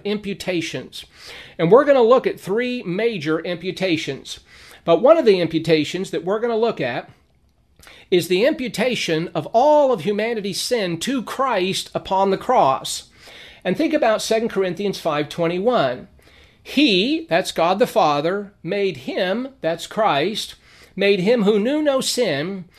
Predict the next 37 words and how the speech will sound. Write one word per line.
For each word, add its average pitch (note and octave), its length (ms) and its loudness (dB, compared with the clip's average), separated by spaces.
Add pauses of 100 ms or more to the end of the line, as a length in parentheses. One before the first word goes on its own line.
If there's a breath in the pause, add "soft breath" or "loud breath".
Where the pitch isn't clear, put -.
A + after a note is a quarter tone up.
(340 loud breath)
to G#3+ 240 0
be B3+ 320 4
sin F#3 640 2
on F3 340 0
our G#3 260 4
behalf." F#3+ 800 -6 (1000 soft breath)
Uh, D#3+ 160 4
so - 260 6
here's C#4+ 380 2
one B3 300 4
half A3 280 0
of G#3 100 0
the G3+ 180 -2
equation. F#3 560 -2 (180)
The E3+ 160 2
other D4+ 200 4
half G3 220 2
of E3+ 60 -8
the D#3+ 60 -2
verse D3+ 320 -4
says, F#3 240 -6
"So G3+ 160 -2
that E3+ 200 -4
we, A#3 640 -4 (440 soft breath)
uh, D#3+ 360 2
ungodly, G3+ 560 4
helpless, F#3+ 600 0
sinners, G#3 560 -6
enemies G3+ 420 -4
of F3+ 140 -6
God, D#3+ 320 0 (180 loud breath)
might C4+ 380 0
become A3 380 -2
the F3 100 0
righteousness G#3 800 -2
of D#3 120 -6
God E3+ 480 0